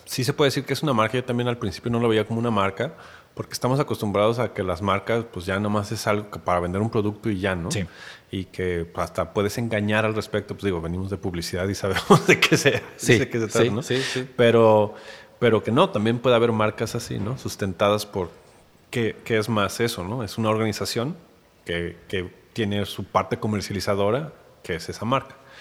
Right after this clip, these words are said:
Speaker 1: Pero, pues, es que es inevitable que si ya estás viendo, ¿no? Igual, pues, a todos nos pasó, ¿no? O sea, de, ah, bueno, empiezas a conocer algún tipo de agave y dices, "Ah, es que ese es el que me gusta", ¿no?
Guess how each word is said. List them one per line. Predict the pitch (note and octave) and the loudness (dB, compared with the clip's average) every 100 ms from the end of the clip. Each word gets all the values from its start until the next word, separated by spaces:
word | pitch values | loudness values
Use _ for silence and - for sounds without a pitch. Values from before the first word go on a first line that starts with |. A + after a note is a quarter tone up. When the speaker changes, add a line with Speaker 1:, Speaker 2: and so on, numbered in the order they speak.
| - - - - - _ _ | -18 -16 -18 -20 -20 _ _
Speaker 1:
Pero, | C3 B2+ A#2+ A#2+ A#2 A2+ - - - | 4 6 8 8 8 6 2 -6 -4
pues, | A2+ | 0
es | C#3+ - | 0 -2
que | - | -2
es | D3+ - | -2 2
inevitable | E3+ D3+ C3+ C3 C#3 C3 | 2 2 4 4 4 2
que | A2+ | -2
si | - A2 | -6 0
ya | A#2+ | 0
estás | A#2+ C#3+ A#2 | 0 -2 0
viendo, | C3 B2 | 0 0
¿no? | G#2+ B2 | 0 0
Igual, | B2 A#2+ - - - - - | 4 4 4 -6 -20 -20 -18
pues, | - | -8
a | G2+ | -4
todos | - C3 | 0 0
nos | C#3 | 0
pasó, | - - B2+ | -4 -4 -2
¿no? | A2 | -2
O | A#2 | -2
sea, | A#2 | 0
de, | G#2+ G2 F#2 | 2 0 0
ah, | C#3 | 0
bueno, | C#3+ C3+ G#2 - | 2 0 -2 -4
empiezas | G#2+ A2+ - | -4 -4 -4
a | |
conocer | C#3 G#2 - B2 | -4 -2 0 2
algún | A#2 G#2+ A2 | 2 2 -4
tipo | A#2+ - A2 | -4 -2 0
de | G2+ | 0
agave | F2 G2 A2 A#2 C3+ | 2 4 4 4 -2
y | |
dices, | G#2 - - | -6 -8 -4
"Ah, | C3+ E3+ | -2 -2
es | |
que | - | -2
ese | E3 | -2
es | - | 0
el | D3+ | -2
que | C3+ | 0
me | G#2+ | 0
gusta", | B2 - G2+ | 0 -2 -8
¿no? | F#2+ | -10